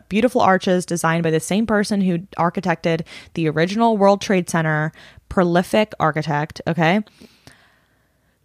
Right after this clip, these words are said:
They do Laser Dome shows Thursday, Friday, Saturday, Sunday nights, and they do them to music. So we went to the Fleetwood Mac one last month. I've been to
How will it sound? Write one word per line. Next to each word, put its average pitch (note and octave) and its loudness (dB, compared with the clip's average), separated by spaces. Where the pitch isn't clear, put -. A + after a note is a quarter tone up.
They A3 4
do G#3 2
Laser G#3 0
Dome G3+ 2
shows F3+ 0
Thursday, F#3 0
Friday, F3+ 0
Saturday, E3+ 0
Sunday E3+ -2
nights, A3+ 0
and G#3 0
they F3+ 2
do F#3 -2
them G3 0
to E3+ 0
music. F3+ 2
So D#3+ 0
we F#3 2
went F3 -2
to F3+ -8
the E3+ -2
Fleetwood F3+ 0
Mac E3+ 0
one D3+ -2
last D3+ -2
month. F3 0
I've D#3+ -2
been D#3+ -2
to D3+ -4